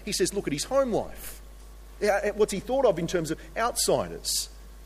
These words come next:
Jesus says that the person that can be trusted with little is also the person that can be trusted with much.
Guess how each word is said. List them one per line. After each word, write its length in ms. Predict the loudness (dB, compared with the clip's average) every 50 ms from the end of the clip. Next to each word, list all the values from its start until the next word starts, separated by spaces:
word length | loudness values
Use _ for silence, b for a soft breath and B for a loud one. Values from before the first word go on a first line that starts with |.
| -18 -16 -10
Jesus 380 | -4 -2 0 0 2 2 4 6
says 220 | 6 6 6 4
that 140 | 2 0 -2
the 60 | 0
person 300 | 4 6 6 6 6 4
that 60 | 0 -2
can 100 | -2 -2
be 80 | -4
trusted 360 | 0 0 0 0 0 0 0
with 140 | 0 0 -2 B B B B B B -2
little 380 | 0 2 2 2 2 0 0 -4 -10 -16 -16 -16 -14 -14 -14 -16 -16 -18 -16 -12 -8
is 100 | -2 2
also 260 | 4 4 6 6 4
the 80 | 4 4
person 280 | 4 4 4 4 4 0
that 60 | -2
can 60 | -2
be 60 | -2
trusted 340 | 0 0 0 0 0 -4 -4
with 200 | -4 -6 -8 -6
much. 600 | -4 -2 -2 -2 -4 -6 -6 -4 -4 -4 -6 -8